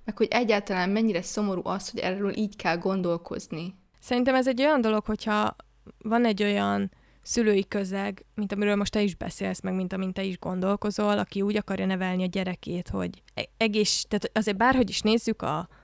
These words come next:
Speaker 2: az elsődleges szocializációs közegünk, meg mikrokörnyezetünk az a család. És azért azt lehet látni, meg már, tehát hogyha valaki olyan közegben nő fel, ahol szeretik, ahol elmeri elmondani azt, hogy ő min megy keresztül, stb.,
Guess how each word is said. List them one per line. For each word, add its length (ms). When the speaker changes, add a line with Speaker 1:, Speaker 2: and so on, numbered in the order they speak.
Speaker 2:
az 140
elsődleges 640
szocializációs 920
közegünk, 840
meg 160
mikrokörnyezetünk 840
az 100
a 60
család. 480
És 140
azért 240
azt 160
lehet 320
látni, 300
meg 180
már, 260
tehát 200
hogyha 200
valaki 400
olyan 360
közegben 420
nő 120
fel, 220
ahol 300
szeretik, 600
ahol 240
elmeri 440
elmondani 680
azt, 200
hogy 140
ő 100
min 160
megy 200
keresztül, 420
stb., 500